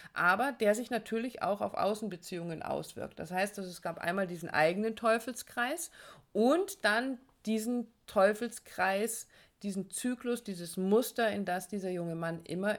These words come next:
in, äh, Situationen geraten ist, wenn er mit anderen Menschen in Beziehung war. Also auf der ganz engen Beziehungsebene mit Partnerinnen,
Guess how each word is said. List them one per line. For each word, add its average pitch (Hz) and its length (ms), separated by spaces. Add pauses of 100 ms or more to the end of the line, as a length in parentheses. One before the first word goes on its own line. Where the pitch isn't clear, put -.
(140)
in, 196 400 (580)
äh, 170 340
Situationen 196 800
geraten 180 440
ist, 196 200
wenn 170 140
er 190 80
mit 180 160
anderen 185 380
Menschen 165 280
in 165 80
Beziehung 160 480
war. - 140
Also 160 380
auf 160 180
der 151 160 (220)
ganz 160 320
engen 220 320
Beziehungsebene 240 1000 (380)
mit 180 220
Partnerinnen, 240 760